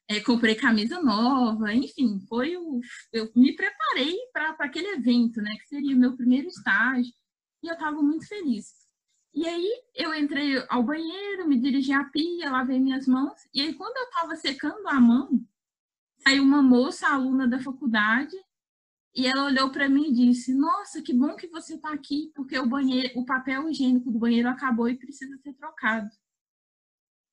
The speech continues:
Nossa, gente, é, e eu sempre pensava que toda vez que eu sofresse o meu primeiro episódio de racismo,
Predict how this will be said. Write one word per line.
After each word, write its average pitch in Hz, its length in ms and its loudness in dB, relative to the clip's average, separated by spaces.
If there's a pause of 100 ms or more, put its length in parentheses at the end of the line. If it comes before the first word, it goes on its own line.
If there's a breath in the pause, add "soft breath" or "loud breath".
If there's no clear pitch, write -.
(1500)
Nossa, 269 580 0
gente, 220 600 0
é, 214 560 -4 (460)
e 269 140 2
eu 262 80 2
sempre 392 340 -10
pensava 262 720 2
que 247 340 -2 (140)
toda 311 300 -2
vez 277 200 -4
que 285 100 -8
eu 254 120 0
sofresse 247 540 0
o 240 40 8
meu 226 140 6
primeiro 247 360 4
episódio 233 500 -2
de 214 100 -4
racismo, 233 840 0